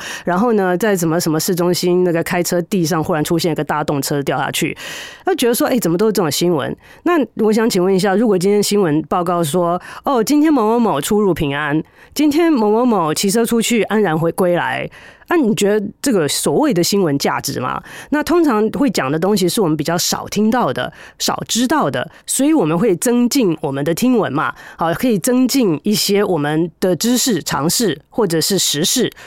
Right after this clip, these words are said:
都是我们比较不知道的事情，我们才会听到。那基于这样子的一个角度，所以常常一般的事情，正常的事情、普通的事情就不会拿出来讲。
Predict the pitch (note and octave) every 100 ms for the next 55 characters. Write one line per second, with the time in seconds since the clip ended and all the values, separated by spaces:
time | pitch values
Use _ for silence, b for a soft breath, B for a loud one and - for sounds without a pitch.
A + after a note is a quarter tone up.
0 | B A3 A3+ A#3+ D3+ C#3+ D#3+ C3+ F3 -
1 | F3 F3+ F#3 C#3+ C#3+ E3+ D3 C3+ B2 D3
2 | C3+ D3+ D3 D3+ D3 C3+ C#3+ C3 - B
3 | B B D4 A#3 D4 F4 A#3 G3 C#4 A3+
4 | D#3+ D3+ C#3+ D#3 - - A#2 B2+ G#3+ F3
5 | - B3 B3 - A3 B3+ A#3 G#3+ A3 -
6 | C4+ - C4+ C#4 A#3 _ - G3 - G3
7 | - C#3+ D3 B B B B - D4 G3+
8 | D#3 F#3+ - A#3+ - D#3 D#3 C#3 C#3+ B3
9 | A#3+ - F#3+ - C3+ F#3 D#3 E3 C#3 C#3
10 | E3+ C3+ C3 D3+